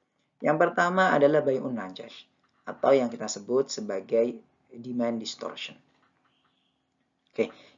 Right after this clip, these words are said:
ini bai'un najash ini adalah, eh, apa namanya, salah satu jenis penyebab ketidaksempurnaan pasar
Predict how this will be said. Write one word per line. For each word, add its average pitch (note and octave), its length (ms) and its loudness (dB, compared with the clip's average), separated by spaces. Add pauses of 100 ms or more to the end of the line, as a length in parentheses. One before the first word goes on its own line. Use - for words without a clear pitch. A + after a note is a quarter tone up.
ini D3+ 320 2 (320)
bai'un A#2+ 320 4
najash A#2 400 2
ini B2+ 160 0
adalah, A#2+ 320 4 (320)
eh, G#2+ 480 -2 (400)
apa - 240 -4
namanya, A2+ 640 -2
salah A#2+ 240 -4
satu D3+ 320 -2
jenis B2+ 400 0
penyebab C#3 640 -2 (240)
ketidaksempurnaan B2 880 0
pasar C3+ 480 -2